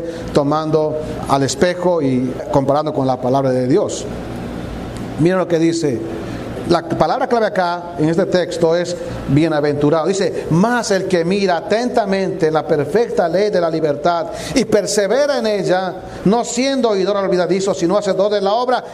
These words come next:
este será bienaventurado en lo que hace". Ya es la segunda vez que Santiago utiliza la palabra bienaventurado. Recuerden el capítulo uno, "Bienaventurado el varón que soporta la prueba, que soporta la tentación".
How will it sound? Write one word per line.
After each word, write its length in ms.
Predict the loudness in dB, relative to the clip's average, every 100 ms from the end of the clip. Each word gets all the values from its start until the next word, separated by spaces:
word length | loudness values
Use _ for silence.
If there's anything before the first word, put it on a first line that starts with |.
| -2
este 600 | 0 0 0 0 0 -4 -8 -10 -10 -10 -10 -10 -10 -10 -10 -10 -10 -10 -10 -10 -6
será 540 | 0 2 2 0 -6 -8 -8 -8 -10 -10 -10 -4 0
bienaventurado 1000 | 2 2 0 0 0 2 2 2 0 -2 0
en 140 | 0
lo 100 | 0
que 140 | 0
hace". 220 | -2 -4 -8 -10 -6 0
Ya 140 | 2
es 40 | 2
la 80 |
segunda 320 | 0 0 2 0
vez 160 | 0
que 80 | 0
Santiago 360 | -2 0 0 0
utiliza 220 | 0 0
la 120 | 0
palabra 260 | 0 0 0
bienaventurado. 520 | 0 -2 0 0 0
Recuerden 280 | 0 0 2
el 60 |
capítulo 460 | 0 0 2 2 2
uno, 260 | 2 -2 -4 -2
"Bienaventurado 380 | 0 2 2 2
el 60 | 2
varón 180 | 0 0
que 100 | 0
soporta 680 | 0 2 4 4 2 0
la 100 | 0
prueba, 380 | 2 2 2 -2 -6 -12 -10 -10 -8 -8 -2
que 80 | 0
soporta 520 | 2 4 2 2 0
la 100 | 0
tentación". 580 | -2 0 -2 2 0